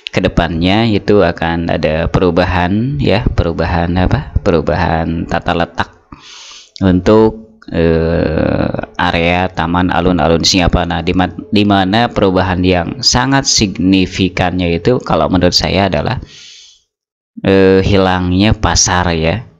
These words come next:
Jadi sekarang kan ada pasar tradisional tuh ya, ada pasar tradisional Singapana. Jadi kalau misalkan menurut master plan ini itu nggak ada lagi pasar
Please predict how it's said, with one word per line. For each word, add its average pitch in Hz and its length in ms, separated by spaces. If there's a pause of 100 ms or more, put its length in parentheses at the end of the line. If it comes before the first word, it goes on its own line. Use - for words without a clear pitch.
(100)
Jadi 92 480 (240)
sekarang 98 400
kan 113 160
ada 90 160
pasar 87 480
tradisional 90 720
tuh 90 160 (240)
ya, - 320
ada - 160
pasar 87 320
tradisional 90 720
Singapana. 90 640 (720)
Jadi 107 180
kalau 113 220
misalkan 92 560
menurut 92 340
master 90 460
plan 92 240
ini 95 560
itu 110 320 (340)
nggak 90 300
ada 92 80
lagi 90 240
pasar 87 420